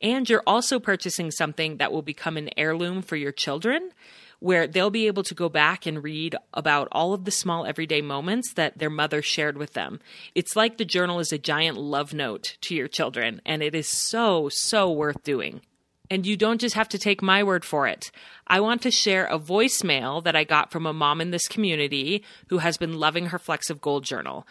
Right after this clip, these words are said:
I sent out an email to my email list and asked if anybody wanted to submit an audio testimonial that I could air here on the podcast, and I got several back. And so I'm gonna be sharing those over the coming weeks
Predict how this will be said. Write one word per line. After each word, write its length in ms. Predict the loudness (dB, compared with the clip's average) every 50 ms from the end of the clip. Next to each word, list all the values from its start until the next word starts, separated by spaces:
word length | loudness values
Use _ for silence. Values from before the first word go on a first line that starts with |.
| -20 -20 -20 -20 -10 _
I 80 | -2 0
sent 260 | 4 4 4 4 6
out 140 | 4 2 2
an 200 | 2 -2 -2 0
email 300 | 2 2 4 2 2 0
to 180 | 0 -2 -4 -2
my 140 | 0 -2
email 380 | 0 0 0 2 2 2 2 2
list 280 | 2 2 2 2 0 -4
and 140 | -4 0
asked 300 | 4 4 4 4 2 -4
if 80 | -4 -4
anybody 320 | -4 -2 0 0 0 0
wanted 320 | 0 0 0 -2 -2 -4 -6
to 100 | -6 -4
submit 400 | -4 -4 -2 -2 -2 -4 -4 -4 -6
an 140 | -6 -6 -4 -2
audio 380 | 2 2 2 4 4 4 4 2
testimonial 760 | 2 0 -4 -4 -4 -6 -6 -4 -4 -4 -4 -4 -2 -2 -2
that 100 | 0 0
I 80 | 0 -2
could 220 | -2 -4 -10 -10 -2 0
air 220 | 0 2 2 0
here 180 | -2 -2 -4 -4
on 100 | -4 -4
the 80 | -8
podcast, 600 | -8 -6 -6 -6 -4 0 2 2 4 2 0 -2 -4
and 100 | -2 -2
I 80 | 0
got 220 | 2 2 0 0 0
several 440 | -2 0 2 2 4 4 4 4 6
back. 460 | 6 6 8 8 6 4 2 -2 -10 -16 -16 -18 -18 -16 -18 -6 -4
And 140 | -2 -2 0
so 140 | 0 2
I'm 180 | 4 4 4 4
gonna 160 | 2 2 2
be 80 | 0 0
sharing 480 | 0 2 4 6 6 6 4 2 2
those 340 | 2 2 4 4 2 0 -2 -4 0 2
over 180 | 2 2 2 0
the 80 | -2
coming 400 | -2 0 0 0 0 0 -2 0
weeks 500 | 2 2 2 2 0 -2 -4 -4 -4 -6